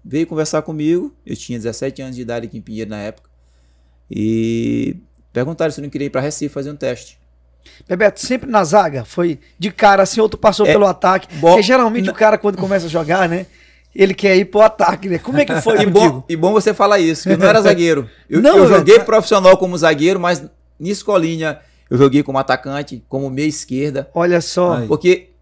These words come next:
Speaker 1: acho que isso facilitou com que eu me tornasse um zagueiro com qualidade.
Speaker 2: Entendi,
Speaker 1: Porque eu jogava
Speaker 2: entendi,
Speaker 1: na frente e depois eu
Speaker 2: entendi.
Speaker 1: voltei pra zaga.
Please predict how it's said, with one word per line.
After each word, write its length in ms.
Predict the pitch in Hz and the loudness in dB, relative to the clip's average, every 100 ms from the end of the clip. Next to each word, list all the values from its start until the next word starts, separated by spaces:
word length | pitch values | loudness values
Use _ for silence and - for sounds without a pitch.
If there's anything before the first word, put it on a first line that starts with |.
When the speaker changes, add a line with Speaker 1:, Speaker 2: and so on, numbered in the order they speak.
| _ _ _ - | _ _ _ -4
Speaker 1:
acho 180 | 165 - | -4 -4
que 80 | 196 | -8
isso 120 | - | -6
facilitou 460 | 175 170 175 175 | -6 -4 -4 -4
com 120 | 170 165 | -6 -6
que 120 | 170 | -4
eu 60 | |
me 60 | 165 | -4
tornasse 360 | - 160 156 170 | -2 -2 -2 -4
um 40 | |
zagueiro 540 | 151 156 151 165 165 - _ | -4 -2 -2 -4 -6 -12 _
com 120 | 170 | -8
qualidade. 540 | 165 180 180 143 117 98 | -4 -4 -2 -4 -4 -10
Speaker 2:
Entendi, 360 | - 165 156 135 | -6 -4 -4 -6
Speaker 1:
Porque 180 | 135 151 | -6 -2
eu 40 | |
jogava 260 | 147 151 151 | 0 0 2
Speaker 2:
entendi, 120 | 165 | 0
Speaker 1:
na 40 | - | 0
frente 360 | 143 135 131 117 | 0 -2 -4 -4
e 40 | |
depois 180 | 131 156 | -2 -2
eu 40 | |
Speaker 2:
entendi. 120 | 147 | -2
Speaker 1:
voltei 220 | 151 151 156 | -2 -2 0
pra 140 | 151 | 0
zaga. 320 | 139 151 151 | 2 0 0